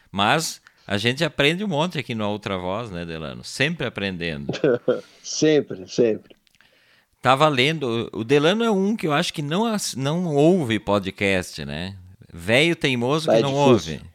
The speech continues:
Speaker 1: Pois é, né? Eu também não.
Speaker 2: Difícil. Já, já ouvi, já ouvi um que outro, mas as-, aí eu me animo. Eu...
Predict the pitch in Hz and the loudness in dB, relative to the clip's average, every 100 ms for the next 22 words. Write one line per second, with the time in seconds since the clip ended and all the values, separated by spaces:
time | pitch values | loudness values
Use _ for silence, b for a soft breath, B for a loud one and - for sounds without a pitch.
0 | _ - 131 110 101 135 170 185 123 110 | _ -6 -4 -2 0 2 2 0 0 0
1 | 143 143 127 170 - 180 120 113 - - | 0 0 0 2 4 4 4 2 0 -8
2 | b b _ 113 107 147 170 127 156 170 | b b _ -2 4 4 4 4 4 4
3 | 131 165 110 82 117 147 123 170 233 226 | 4 2 2 2 4 4 4 0 0 2
4 | 175 151 190 170 104 113 120 135 117 - | 4 6 6 2 0 0 2 2 2 -2
5 | B B - 127 190 220 170 180 226 156 | B B 2 4 4 4 2 0 -4 -2
6 | 113 | -2